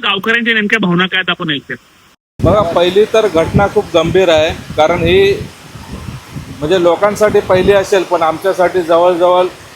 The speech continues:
Speaker 2: म्हणजे दोन, दोन घटनेमध्ये already असे दोन जीव गेलेले आहेत आणि जखमी झालेल्यांची संख्या दहा ते बारा आहे आणि नेहमी अशा घटना होत असतात.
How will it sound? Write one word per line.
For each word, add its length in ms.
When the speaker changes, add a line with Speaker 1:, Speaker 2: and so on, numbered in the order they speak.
Speaker 2:
म्हणजे 200
दोन, 520
दोन 360
घटनेमध्ये 840
already 380
असे 300
दोन 260
जीव 200
गेलेले 340
आहेत 160
आणि 240
जखमी 420
झालेल्यांची 500
संख्या 360
दहा 240
ते 160
बारा 300
आहे 360
आणि 220
नेहमी 320
अशा 280
घटना 280
होत 260
असतात. 380